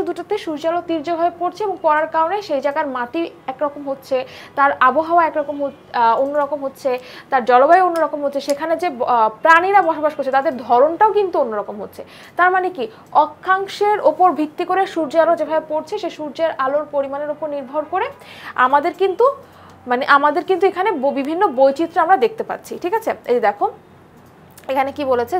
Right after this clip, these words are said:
যে বিষুব রেখা বা তার কাছাকাছি অঞ্চলে সূর্য আলো প্রায় লম্ব হয়ে পড়ে, আমরা একটুকে দেখলাম, ফলে তা তুলনামূলকভাবে কম দূরত্ব অতিক্রম করে। হ্যাঁ, মানে সূর্য আলোটা হচ্ছে একটু কম দূরত্ব অতিক্রম করবে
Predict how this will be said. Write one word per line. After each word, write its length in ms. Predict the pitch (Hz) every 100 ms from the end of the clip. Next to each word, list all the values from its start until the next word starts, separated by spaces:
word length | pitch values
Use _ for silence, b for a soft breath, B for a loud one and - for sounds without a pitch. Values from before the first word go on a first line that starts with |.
| 277
যে 80 | 349 B B B 269
বিষুব 240 | 294 359
রেখা 240 | 349 349 415
বা 120 | 403 311
তার 120 | 269
কাছাকাছি 360 | 254 277 277 277 294
অঞ্চলে 200 | 285 349
সূর্য 140 | 294 277
আলো 100 | 277 277
প্রায় 120 | 269
লম্ব 120 | 233 247
হয়ে 120 | 277 285
পড়ে, 120 | 302
আমরা 100 | 240 226
একটুকে 240 | 220 254 233
দেখলাম, 240 | 214 269 - B B B B -
ফলে 240 | 294 294 480 -
তা 60 | 294
তুলনামূলকভাবে 880 | 320 349 381 381 392 392 294 262 339 415 311
কম 160 | 294 311
দূরত্ব 300 | 302 302 302 320
অতিক্রম 300 | 285 240 226 208
করে। 120 | 202 220
হ্যাঁ, 140 | 247 - - - 226
মানে 160 | 247 440 370
সূর্য 180 | 277 294
আলোটা 180 | 294 330 339
হচ্ছে 220 | - 415 494 B B B -
একটু 160 | - 403
কম 240 | 392 349 339
দূরত্ব 260 | 320 302 302 302
অতিক্রম 300 | 285 254 233 220
করবে 200 | 214 190